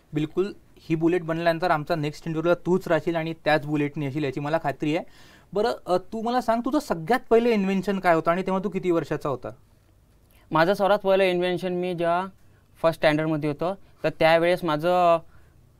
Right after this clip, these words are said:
Speaker 2: अ, मी पहिल्यांदा एक छोटी बाईक्स बनवली as a टॉय, टॉय म्हणून. आणि त्यानंतर मी फिफ्थमध्ये गेलो, म्हणजे फिफ्थ स्टँडर्डमध्ये गेलो, त्यावेळेस मी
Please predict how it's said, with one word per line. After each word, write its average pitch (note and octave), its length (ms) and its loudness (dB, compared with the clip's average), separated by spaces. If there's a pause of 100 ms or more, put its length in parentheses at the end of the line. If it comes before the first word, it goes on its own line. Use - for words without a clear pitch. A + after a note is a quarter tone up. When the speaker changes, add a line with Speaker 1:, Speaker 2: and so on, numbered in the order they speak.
Speaker 2:
अ, D3+ 160 0
मी D#3 160 -2
पहिल्यांदा D#3 460 0
एक D#3+ 120 -6
छोटी E3 220 -2
बाईक्स D3+ 280 6
बनवली D3+ 360 -4 (400)
as C3+ 140 -4
a D3+ 60 -2 (100)
टॉय, D3 180 2 (340)
टॉय C#3+ 140 2
म्हणून. D3 260 -4 (520)
आणि D3+ 220 -2
त्यानंतर D#3 580 0
मी E3 220 -4 (460)
फिफ्थमध्ये D#3+ 500 -4
गेलो, D#3 200 -6
म्हणजे D#3 240 -6 (100)
फिफ्थ D#3 240 -8
स्टँडर्डमध्ये D3+ 480 -2
गेलो, D#3+ 160 -2
त्यावेळेस D#3+ 380 0
मी E3+ 140 -6